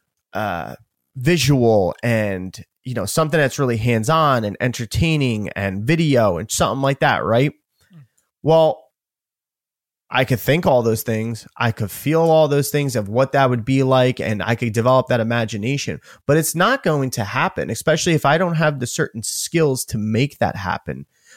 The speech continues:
Speaker 1: But that's the thing. It's developing a clarity for me to understand, okay, well, then I need to um, I need to learn how to do this so that I can start doing this. And, and that's, that's the whole process of it. There is an action that needs to be taken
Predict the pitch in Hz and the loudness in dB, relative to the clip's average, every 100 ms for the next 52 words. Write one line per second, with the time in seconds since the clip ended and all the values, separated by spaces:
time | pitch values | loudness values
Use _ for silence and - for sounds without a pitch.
0 | _ 135 156 151 139 156 131 - 143 - | _ 2 2 2 0 0 0 -4 -6 -2
1 | 131 110 139 151 139 139 127 - 110 104 | -2 2 4 2 2 0 0 -4 -6 -6
2 | - 131 139 131 110 95 - 101 104 92 | -4 0 4 4 2 0 -2 0 0 0
3 | - 98 104 - 107 101 135 160 110 104 | -2 0 -2 0 -2 0 0 2 2 2
4 | 107 110 107 110 - 117 131 123 123 - | 2 0 2 -2 0 0 0 0 -4 -2
5 | 120 120 113 113 _ _ _ - 110 104 | 0 2 0 -4 _ _ _ -4 2 4
6 | 107 104 123 127 127 - 113 120 110 117 | 2 2 0 2 2 2 2 2 2 0
7 | 104 101 101 98 147 117 - - - - | 0 0 -2 0 0 0 -6 -10 -20 -4
8 | - 107 107 101 101 - 98 98 - - | 0 4 4 4 2 -2 -4 -6 -8 -2
9 | 104 71 113 107 120 165 - - - - | -2 0 0 0 0 -2 -2 -10 -18 -20
10 | - - 143 - - - - 180 170 165 | -4 0 2 2 -2 -4 0 2 2 0
11 | - 180 175 165 156 165 185 - 90 67 | 0 0 2 2 2 2 0 0 -2 0
12 | 110 - 143 127 - 120 135 - 95 82 | 0 0 -2 -2 -4 -4 -4 -6 -4 -4
13 | 95 107 - 82 87 - 143 - - | -4 -6 -6 -6 -8 -2 -2 -4 -14